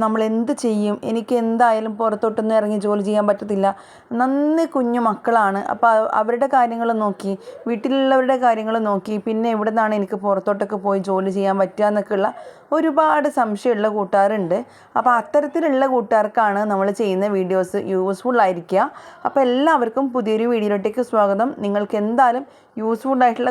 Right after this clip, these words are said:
contents ആണ് നമ്മൾ ക്രിയേറ്റ് ചെയ്യുന്നത്. കഴിഞ്ഞ വീഡിയോസ് കണ്ടിട്ടുള്ള കൂട്ടുകാർക്ക്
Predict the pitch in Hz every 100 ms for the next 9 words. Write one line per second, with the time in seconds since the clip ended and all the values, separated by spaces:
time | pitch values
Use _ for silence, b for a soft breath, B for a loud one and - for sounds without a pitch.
0 | 247 220 208 208 233 214 214 196 185 208
1 | 190 185 175 214 196 226 - B B -
2 | 214 214 226 226 220 226 220 240 226 214
3 | 214 233 220 208 214 208